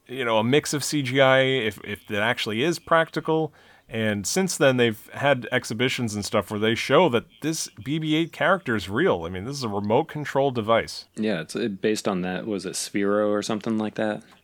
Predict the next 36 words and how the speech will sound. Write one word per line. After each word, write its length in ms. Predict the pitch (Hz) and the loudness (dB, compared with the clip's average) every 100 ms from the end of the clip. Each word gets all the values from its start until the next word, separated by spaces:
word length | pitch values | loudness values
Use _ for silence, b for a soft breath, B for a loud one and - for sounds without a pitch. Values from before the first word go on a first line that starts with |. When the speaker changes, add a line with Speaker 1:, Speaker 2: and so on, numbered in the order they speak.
| - | -14
Speaker 2:
I 120 | 101 | -14
forget 400 | - - 123 156 | -14 -12 -6 -4
what 100 | 107 | -4
it 80 | 95 | -2
is. 220 | 92 85 | -4 -4
It's, 200 | 90 - | -8 -4
like, 160 | 101 92 | -4 -4
some 280 | 113 117 | -2 0
little, 400 | 107 107 101 95 92 | 0 0 0 0 -2
like, 220 | 85 - _ | -4 -8 _
ball 520 | 98 101 98 101 95 87 - - - | -8 -2 0 0 -2 -6 -12 -20 -12
robot 500 | 95 104 95 90 - | -4 -2 -2 -4 -6
thing. 240 | 98 90 87 | -8 -8 -8
I, 140 | 85 _ _ - | -10 _ _ -14
I've 140 | 90 | -10
seen 320 | - 98 90 | -8 -6 -6
it. 100 | 87 _ - | -8 _ -18
I 140 | 95 | -16
forget 380 | 90 - 98 101 | -16 -12 -6 -4
if, 160 | 98 - 98 | -6 -10 -10
like, 320 | 87 82 87 | -10 -10 -6
Best 240 | 90 - | -6 -4
Buy 220 | 92 92 | -4 -2
or 140 | 90 82 | -4 -4
Brookstone 560 | 90 90 - 95 92 | -6 -6 -6 -6 -4
or 80 | 87 | -6
some, 380 | - 92 90 85 - | -6 -6 -6 -10 -10
some 180 | 101 | -8
place 260 | 92 95 90 | -4 -4 -6
like 120 | 87 | -8
that. 200 | 90 87 | -6 -6
It's 140 | 90 - | -6 -2
basically 340 | 107 - 90 | -2 -2 -6
that, 460 | 85 92 98 101 82 | -4 -4 -4 -6 -6
but 120 | 104 | -6
with 320 | 101 - - | -6 -8 -16